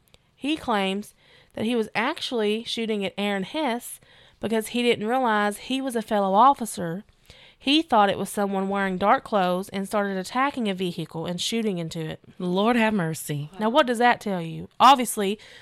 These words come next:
Speaker 1: the car wasn't doing anything wrong. He,
Speaker 2: He thinks
Speaker 1: from what
Speaker 2: that the
Speaker 1: he's
Speaker 2: cop is
Speaker 1: seen,
Speaker 2: doing something wrong, and he doesn't even realize
Speaker 1: and
Speaker 2: he's a
Speaker 1: he
Speaker 2: cop.
Speaker 1: didn't even realize it was Aaron.
Speaker 2: So, like, one, this is crazy because, like, how do you not realize that
Speaker 1: So you would
Speaker 2: that's
Speaker 1: think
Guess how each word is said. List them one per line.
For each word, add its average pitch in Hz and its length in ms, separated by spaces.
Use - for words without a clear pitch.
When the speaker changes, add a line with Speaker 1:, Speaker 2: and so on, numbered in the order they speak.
Speaker 1:
the 202 80
car 247 240
wasn't 208 220
doing 196 180
anything 190 400
wrong. 160 340
He, 226 760
Speaker 2:
He 220 200
thinks 175 240
Speaker 1:
from 226 100
what 240 160
Speaker 2:
that 214 60
the 285 60
Speaker 1:
he's 339 100
Speaker 2:
cop 233 180
is 214 120
Speaker 1:
seen, 202 120
Speaker 2:
doing 165 200
something 160 300
wrong, 160 440
and 180 120
he 220 80
doesn't 202 220
even 180 120
realize 180 220
Speaker 1:
and 226 100
Speaker 2:
he's 214 60
a - 40
Speaker 1:
he 269 60
Speaker 2:
cop. - 80
Speaker 1:
didn't 226 220
even 220 200
realize 214 320
it 214 100
was 202 280
Aaron. 214 360
Speaker 2:
So, 196 240
like, 185 340
one, 220 480
this 208 200
is 196 100
crazy 147 440
because, 151 420
like, 147 220
how 170 180
do 175 80
you 170 180
not 147 220
realize 156 420
that - 60
Speaker 1:
So 254 60
you 254 160
would 320 60
Speaker 2:
that's 247 100
Speaker 1:
think 240 80